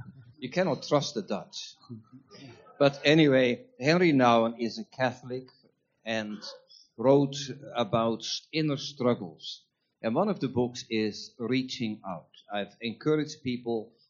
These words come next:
especially in ministry, to get it, because all too often we reach out to people so that we can reach out to ourselves. And we want people then to console us.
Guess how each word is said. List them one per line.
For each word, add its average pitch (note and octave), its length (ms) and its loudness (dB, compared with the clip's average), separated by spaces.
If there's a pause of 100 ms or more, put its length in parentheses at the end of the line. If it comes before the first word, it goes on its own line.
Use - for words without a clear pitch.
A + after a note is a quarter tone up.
especially C3+ 600 -2
in G#2 160 -4
ministry, A2+ 680 -2
to F#2 80 -12
get F2+ 260 -8
it, - 140 -16 (460)
because B2 420 0
all F#3 200 2
too F3+ 120 -8
often A2+ 400 -2
we A#2+ 180 0
reach A#2+ 380 -6
out A#2 160 -8
to G#2 80 -14 (140)
people C#3+ 640 2 (540)
so C#3 180 2
that C3 200 0
we C#3 100 -2
can A#2+ 160 -4
reach B2+ 260 -2
out A#2 240 -2 (160)
to A2 100 -6
ourselves. G2 640 -8 (540)
And A#2+ 160 0
we B2 140 2
want A#2+ 260 -6
people D3+ 320 0
then A#2 280 0
to A#2+ 100 -4
console A2 680 -2
us. - 240 -18